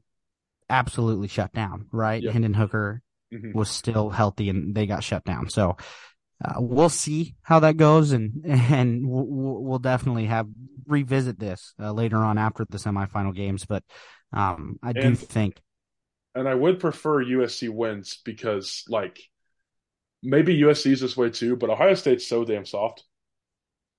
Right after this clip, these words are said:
Speaker 2: Like,
Speaker 1: Yeah.
Speaker 2: that Mich-, what happened in that Michigan game should not have happened.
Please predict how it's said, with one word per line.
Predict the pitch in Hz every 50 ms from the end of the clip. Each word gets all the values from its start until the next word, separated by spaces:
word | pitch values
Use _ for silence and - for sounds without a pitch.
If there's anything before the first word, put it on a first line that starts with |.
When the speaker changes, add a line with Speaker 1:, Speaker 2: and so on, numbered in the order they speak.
| _ _ _
Speaker 2:
Like, | 120 131 113 107 - 120
Speaker 1:
Yeah. | 110 -
Speaker 2:
that | 151 165 165
Mich-, | 170 165 - - - - _ _ _
what | 143 156 165
happened | 202 208 208 185
in | 151
that | 135 135
Michigan | 135 127 127 123 107
game | 104 107 98
should | - - 110
not | 104 95 101
have | - -
happened. | - - - _